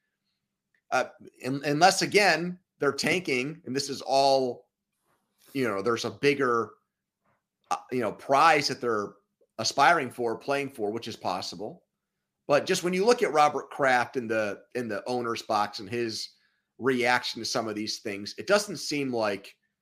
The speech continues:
uh, this is like Miami a few years ago with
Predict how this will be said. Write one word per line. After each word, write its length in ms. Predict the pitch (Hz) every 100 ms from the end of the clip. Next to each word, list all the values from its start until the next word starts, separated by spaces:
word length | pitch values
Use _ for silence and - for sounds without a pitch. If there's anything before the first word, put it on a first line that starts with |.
| _ _ _ _ _ _
uh, 200 | 104 98 -
this 240 | 139 156
is 100 | 131
like 140 | 147
Miami 480 | 131 131 131 131 127
a 60 | 117
few 220 | 120 120
years 260 | 117 117 113
ago 280 | 92 110
with 300 | 104 101 92